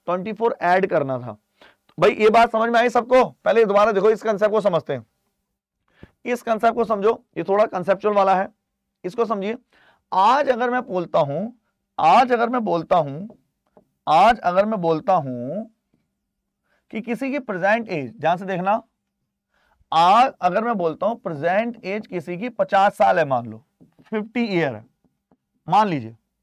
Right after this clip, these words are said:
मान लीजिए, और मैंने कहा, "तीस साल पहले कितनी एज का था?"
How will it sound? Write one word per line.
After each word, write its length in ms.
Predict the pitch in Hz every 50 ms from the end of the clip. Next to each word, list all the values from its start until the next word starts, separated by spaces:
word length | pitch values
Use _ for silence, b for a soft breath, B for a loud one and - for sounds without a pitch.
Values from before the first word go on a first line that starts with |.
| _ _ _ _ _ _ _ _ _ _ _ _ _ _ _ _ _ _ _ _ _ -
मान 220 | 160 190 220 233
लीजिए, 200 | 208 160 135 113
और 140 | - - 151
मैंने 180 | 165 196 226 226
कहा, 180 | - 208 233
"तीस 420 | 254 247 _ - 226 233 240 - -
साल 180 | 240 233 247
पहले 280 | 233 - 208 196 220 233
कितनी 260 | 233 220 165 220 240
एज 180 | 226 220 208 -
का 100 | 226 220
था?" 120 | 190 220